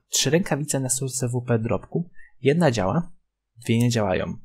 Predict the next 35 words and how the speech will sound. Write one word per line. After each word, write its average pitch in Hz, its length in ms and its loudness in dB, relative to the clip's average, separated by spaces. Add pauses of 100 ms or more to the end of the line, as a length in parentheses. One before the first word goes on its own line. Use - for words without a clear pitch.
(480)
Tutaj 120 360 2
na 113 100 -2
Darku 113 300 -2
sprawdziłem 131 460 -2
cztery 123 360 -2
rękawice 101 560 -4 (1200)
i 107 440 -2 (160)
dwie 123 140 4
nie 131 120 -2
działają, 135 340 0
dwie 123 180 0
działają, 98 400 -2 (120)
więc 117 180 -4
ja - 60 -6
kompletnie 143 520 -4
nie 131 80 -2
mam 127 100 -2
bladego 135 320 2
pojęcia, 120 420 0
jak 120 240 0
to 131 160 -4
zrobili, 117 540 -2
że 117 200 0 (580)
oni 127 200 0
tak 120 180 -2
to 135 80 -4
popsuli. 110 580 -4 (680)
Coś, 127 400 -2
coś - 340 -4
poszło 123 340 -2
nie 120 140 2
tak 117 220 -4
podczas 110 300 -4
tej 110 140 -6
aktualizacji. 107 640 -2